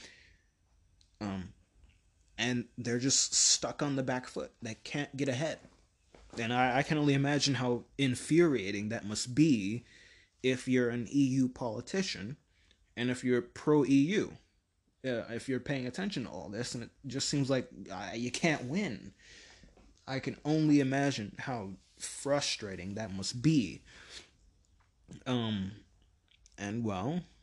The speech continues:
m-, maybe they'll get over it, maybe they can't. It seems more and more like they won't be able to, especially as Euroscepticism is on the rise, and,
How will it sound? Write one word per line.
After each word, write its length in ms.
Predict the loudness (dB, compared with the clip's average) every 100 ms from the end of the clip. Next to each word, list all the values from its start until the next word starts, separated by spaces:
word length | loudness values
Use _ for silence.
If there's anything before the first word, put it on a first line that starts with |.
| _ _ -14
m-, 120 | -14 -14 _
maybe 480 | 0 4 6 8 6
they'll 240 | 4 2
get 200 | 4 4
over 340 | 4 2 2 0
it, 160 | -2
maybe 280 | -4 0 0
they 160 | 0 -2
can't. 840 | -4 -4 -4 -2 -4 -4 -6 -8 -12 -20 _ -10
It 200 | -6 0
seems 560 | 4 6 6 4 4 4
more 260 | 4 6 6
and 80 |
more 160 | 4 4
like 200 | 2 2
they 120 | 0
won't 320 | 2 0 0
be 200 | -2 0
able 240 | 2 2 -2
to, 440 | -10 -10 -8 -8 -10 -20 -20 -20 -20 -20 -10 -2
especially 680 | 0 2 2 2 4 2 4
as 520 | 2 0 0 -2 -6 -4
Euroscepticism 1000 | 0 2 2 2 0 0 0 0 2 2
is 100 | 2
on 160 | 0 0
the 80 | 0
rise, 640 | 0 0 0 0 0 0
and, 300 | 0 0 -2